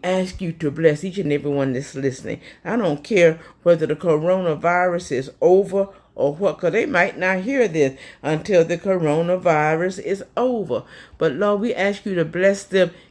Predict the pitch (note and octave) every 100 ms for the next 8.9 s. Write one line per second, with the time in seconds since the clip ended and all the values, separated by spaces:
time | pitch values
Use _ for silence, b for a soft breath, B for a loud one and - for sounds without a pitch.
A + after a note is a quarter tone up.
0 | _ _ _ F3+ B3+ C#4 C4 B3+ B3 A3+
1 | B B E3+ G3 D#4+ C4+ G#3 F#3+ G3 E3+
2 | D#3+ D3 C#3 D3+ B2+ D#3 - E3 D#3+ F3+
3 | D3+ B2+ A#2 - B B B D#3+ D#3+ G#3
4 | G#3+ G#3+ B3+ A3 D3 - - - D3 E3+
5 | D3+ D3 F#3 F#3+ E3+ F3+ E3 C#3 D#3+ D3+
6 | D3+ C#3 C#3+ B2 B2 B B C3+ D3 C#3+
7 | C3+ D#3+ G3+ F#3 D#3+ D3+ C3 A2+ - B
8 | B E3+ E3+ F3+ F3+ F#3 F3+ D3 A#2+